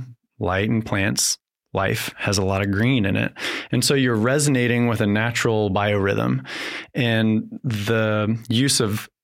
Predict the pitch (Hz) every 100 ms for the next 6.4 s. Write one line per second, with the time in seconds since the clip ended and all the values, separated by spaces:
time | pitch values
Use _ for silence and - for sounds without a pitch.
0 | - 110 135 139 139 135 113 113 151 120
1 | 120 131 - - - 127 143 - - 120
2 | 123 - 120 117 113 113 113 110 - _
3 | _ - - - _ _ _ - 110 117
4 | 107 - - - 117 110 170 123 131 -
5 | 139 107 113 120 131 127 - _ - 139
6 | 139 143 127